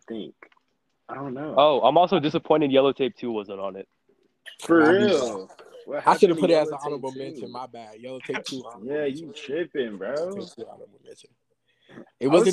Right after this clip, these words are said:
Speaker 1: surprised
Speaker 3: great.
Speaker 1: you
Speaker 3: It wasn't as good as the goat Yellow Tape, but, you know.
Speaker 2: I mean,
Speaker 1: I, I'm
Speaker 2: anything,
Speaker 1: honestly
Speaker 2: nothing could ever be as good as Yellow Tape. That's the best album of all time.
Speaker 1: Trey, I'm honestly surprised you didn't put,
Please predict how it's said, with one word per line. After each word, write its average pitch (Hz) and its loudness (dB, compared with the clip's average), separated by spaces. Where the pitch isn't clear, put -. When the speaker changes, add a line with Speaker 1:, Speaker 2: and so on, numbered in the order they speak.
Speaker 1:
surprised 196 2
Speaker 3:
great. 170 4
Speaker 1:
you 156 -4
Speaker 3:
It 160 -4
wasn't 190 -6
as 175 -8
good 175 -6
as 160 -12
the 147 -10
goat 143 -6
Yellow 135 -8
Tape, 120 -10
but, 104 -20
you 110 -20
know. 98 -20
Speaker 2:
I 117 -18
mean, 120 -12
Speaker 1:
I, 139 -2
I'm 190 -6
Speaker 2:
anything, 160 4
Speaker 1:
honestly - 0
Speaker 2:
nothing 190 4
could 139 0
ever 139 4
be 113 -4
as 107 -6
good 107 -4
as 98 -8
Yellow 104 -2
Tape. 98 -14
That's 127 0
the 135 -8
best 117 2
album 110 -2
of 101 -14
all 98 -10
time. 98 -14
Speaker 1:
Trey, 120 -10
I'm 120 -10
honestly 156 -10
surprised 113 -10
you 113 -10
didn't 104 -12
put, 98 -6